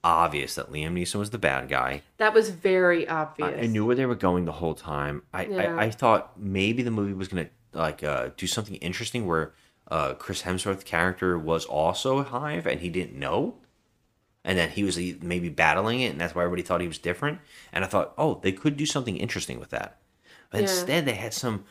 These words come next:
Speaker 1: throwaway thing with, uh, Rebecca Ferguson that didn't even mean anything.
Speaker 2: No,
Speaker 1: It
Speaker 2: it's,
Speaker 1: was
Speaker 2: it, it was kind
Speaker 1: pointless.
Speaker 2: of like, uh, you know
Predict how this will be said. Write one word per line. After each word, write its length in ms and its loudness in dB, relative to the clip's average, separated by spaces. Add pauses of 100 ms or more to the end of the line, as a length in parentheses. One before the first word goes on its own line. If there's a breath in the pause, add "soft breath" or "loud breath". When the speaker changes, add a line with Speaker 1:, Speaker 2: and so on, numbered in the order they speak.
(140 soft breath)
Speaker 1:
throwaway 880 2
thing 460 -2
with, 280 -2
uh, 300 4
Rebecca 420 -2
Ferguson 540 -2 (280 soft breath)
that 140 -10
didn't 200 -4
even 320 -4 (160)
mean 340 -2
anything. 180 -4
Speaker 2:
No, 160 0
Speaker 1:
It 120 -2
Speaker 2:
it's, 60 2
Speaker 1:
was 100 -4
Speaker 2:
it, 240 -6
it 80 4
was 200 0
kind 140 -6
Speaker 1:
pointless. 200 2
Speaker 2:
of 60 -4
like, 220 -2
uh, 260 0
you 160 2
know 280 2